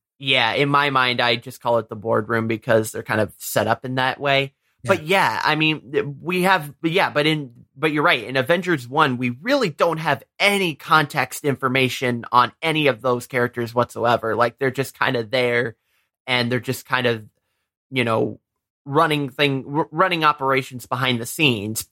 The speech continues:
Speaker 1: but that's all that we know about them, right? Like, this is the
Speaker 2: And
Speaker 1: first
Speaker 2: that's
Speaker 1: time
Speaker 2: all
Speaker 1: we've actually been exploring the shield sort of headquarters, right? Sorry, what were we gonna say?
Speaker 2: A-, a-, at the time, that's all we needed to know. That was fine.
Speaker 1: Yeah,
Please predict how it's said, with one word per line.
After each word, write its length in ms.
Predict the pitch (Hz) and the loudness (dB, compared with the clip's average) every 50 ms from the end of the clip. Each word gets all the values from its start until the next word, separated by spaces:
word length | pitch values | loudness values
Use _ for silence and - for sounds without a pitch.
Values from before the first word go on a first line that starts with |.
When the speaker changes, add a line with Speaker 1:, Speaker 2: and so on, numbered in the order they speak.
| _ _ _ | _ _ _
Speaker 1:
but 140 | 147 151 | -6 -2
that's 220 | - 175 160 - 185 | 0 0 0 2 0
all 180 | 170 160 147 | 0 2 0
that 220 | 120 117 139 123 - | 0 -2 -2 -2 -2
we 80 | 123 123 | -4 -10
know 300 | 117 120 135 139 127 117 | -6 -2 0 2 2 2
about 380 | 104 - - 82 67 - - _ | 0 -4 -4 -6 -6 -6 -8 _
them, 240 | - - - 104 - | -14 -14 -12 -10 -6
right? 320 | 110 110 110 113 - - | -4 -2 0 0 -2 0
Like, 280 | - 123 120 113 107 - | 0 0 0 0 -2 -2
this 180 | - 156 147 - | -2 -2 -2 -2
is 100 | 151 139 | -4 -4
the 80 | 139 139 | -4 -2
Speaker 2:
And 60 | 170 | 2
Speaker 1:
first 120 | 180 185 180 | 2 4 4
Speaker 2:
that's 100 | 175 147 | 4 2
Speaker 1:
time 140 | 127 123 | 2 2
Speaker 2:
all 220 | 180 190 208 - - _ _ _ _ _ _ _ _ - | 2 2 0 0 -2 _ _ _ _ _ _ _ _ -6
Speaker 1:
we've 160 | 131 120 131 | -4 -2 0
actually 320 | 127 123 120 - - 120 | 0 0 -2 -4 -8 -6
been 200 | 110 123 120 117 | -2 0 0 0
exploring 680 | 110 107 - - - - 127 127 120 120 113 113 110 104 | -2 -4 -8 -14 -12 -4 -2 -2 0 0 -2 -6 -8 -8
the 80 | 123 | -6
shield 540 | 120 - - - 120 113 107 101 101 - - _ _ _ _ _ _ _ _ _ _ | -4 -4 -4 -2 0 0 2 0 0 -2 -6 _ _ _ _ _ _ _ _ _ _
sort 320 | _ - - 127 113 101 87 | _ -4 0 2 2 2 2
of 240 | 82 85 98 - _ | 0 -2 -6 -10 _
headquarters, 640 | - 139 113 - - - 71 67 - - 131 - - | -4 -4 -4 -2 -2 -2 -2 -2 -2 -6 -14 -10 -2
right? 200 | 113 110 110 107 - _ | 0 2 2 0 -2 _
Sorry, 240 | - - 107 87 - 110 | -6 -4 -4 -4 0 0
what 80 | 117 | -2
were 60 | 117 | 0
we 60 | 123 120 | 0 0
gonna 140 | 123 123 | -2 -2
say? 220 | 123 - 127 143 139 - _ _ _ _ _ _ _ _ _ _ | -2 -4 -6 -6 -6 -10 _ _ _ _ _ _ _ _ _ _
Speaker 2:
A-, 40 | 180 | -6
a-, 320 | 175 - - 196 - 185 208 | -6 -2 -2 -2 0 4 4
at 140 | 208 220 196 | 4 6 4
the 100 | 214 175 | 4 0
time, 400 | - 175 190 196 202 196 185 165 | 2 4 4 6 6 4 2 2
that's 180 | 165 156 - | 0 0 0
all 160 | 170 156 160 143 | 0 -2 0 0
we 120 | 143 135 | -2 -4
needed 240 | 131 127 117 113 110 | -6 -6 -10 -12 -12
to 100 | - 123 | -12 -12
know. 140 | 110 98 - _ _ _ _ _ _ | -14 -14 -18 _ _ _ _ _ _
That 100 | 120 117 | -14 -14
was 120 | 117 107 - | -14 -14 -16
fine. 120 | - 175 | -4 0
Speaker 1:
Yeah, 300 | 190 170 127 104 - - | 2 2 2 0 -4 -8